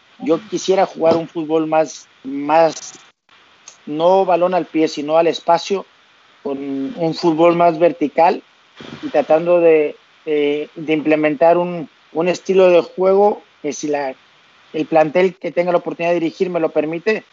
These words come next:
eh, implementar que a mí me gustaría jugar, por ejemplo, un cuatro tres tres, eh, como jugábamos con el América, con Leo, eh, pero bueno, tienes que tener la gente que te haga diferencia arriba como la teníamos en ese,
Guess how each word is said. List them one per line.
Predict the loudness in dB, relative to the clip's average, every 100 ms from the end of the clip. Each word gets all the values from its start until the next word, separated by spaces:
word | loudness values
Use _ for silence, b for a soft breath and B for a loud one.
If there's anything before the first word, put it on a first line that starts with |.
| _
eh, | -14 -8
implementar | -4 0 0 0 2 2 2
que | 2 0
a |
mí | 2
me |
gustaría | 0 -2 0 2
jugar, | 2 2
por | 0
ejemplo, | -4 -4
un | 0
cuatro | 0 0 -2
tres | -4 -4 -4
tres, | -4 -4 -8 _ _ _
eh, | -12 -12 -10
como | -8 -6
jugábamos | -2 2 2 2 -4
con | -2 0
el | 0
América, | 0 -2 -2 -2
con | -2 -4 0
Leo, | 0 0 -10 _ _ _ -18
eh, | -16 -8
pero | -8 -2
bueno, | -2 0
tienes | -2 -2
que | 0
tener | 2 2
la | 2
gente | -2 -6 -6
que | -6
te | -2
haga | 0
diferencia | 0 -2 -4 -4 -4
arriba | -6 -4 -6
como | -6 -8
la | -8
teníamos | -6 -8 -8
en | -10
ese, | -6 -8